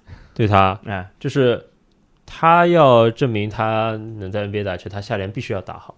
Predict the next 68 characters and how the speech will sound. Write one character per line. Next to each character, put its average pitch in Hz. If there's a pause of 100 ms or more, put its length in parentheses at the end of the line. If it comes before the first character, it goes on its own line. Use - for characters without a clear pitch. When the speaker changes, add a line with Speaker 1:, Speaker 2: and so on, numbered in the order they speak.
Speaker 1:
就 131
如 123
果 131
是 131
他 143
下 143
联 113
打 98
不 92
好 98
的 90
话， 98
他 110
连 98
这 135
个 113
资 160
格 117
都 95
不 92
会 87
被 90
看 -
着， - (360)
考 87
虑。 92
Speaker 2:
就 -
Speaker 1:
像 185
他 180
这 208
种 123
类 120
型 95
的 98
球 -
员 95
，N 135
B 160
A 185
能 120
提 -
供 113
的 131
位 127
置 95 (380)
也 98
就， 147
Speaker 2:
非 123
常 -
少。 - (280)
Speaker 1:
也 110
就 156
这 180
么 120
些。 147 (160)
他 147
如 135
果 107 (540)
不 165
能 117
证 127
明 101
自 107
己 87
胜 101
任 92
的 -
话， -